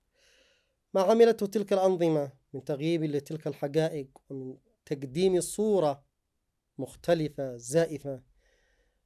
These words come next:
على مستوى المناهج الدراسية وفي الوسائل الإعلامية وفي غيرها هو فاشل،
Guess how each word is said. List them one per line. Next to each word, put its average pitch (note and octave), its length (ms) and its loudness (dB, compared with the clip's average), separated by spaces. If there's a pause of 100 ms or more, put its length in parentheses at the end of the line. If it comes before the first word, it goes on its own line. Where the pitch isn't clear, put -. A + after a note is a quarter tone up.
(120)
على D3 160 -2
مستوى F#3 320 2
المناهج D#3+ 840 2
الدراسية C#3+ 920 -6 (140)
وفي - 160 -18
الوسائل E3 640 0
الإعلامية E3+ 1120 2 (920)
وفي F#3+ 400 2
غيرها F#3+ 720 4 (920)
هو E3+ 240 2
فاشل، D#3 560 -2